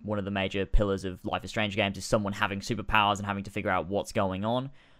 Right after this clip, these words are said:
Um, but also in this world that's,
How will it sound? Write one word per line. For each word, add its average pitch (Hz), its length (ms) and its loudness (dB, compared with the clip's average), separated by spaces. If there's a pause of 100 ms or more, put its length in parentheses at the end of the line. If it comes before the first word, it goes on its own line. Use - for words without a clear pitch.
(160)
Um, 104 340 2
but 135 120 4
also 131 440 6
in 110 180 0
this 107 180 -4
world 101 500 4
that's, - 540 -8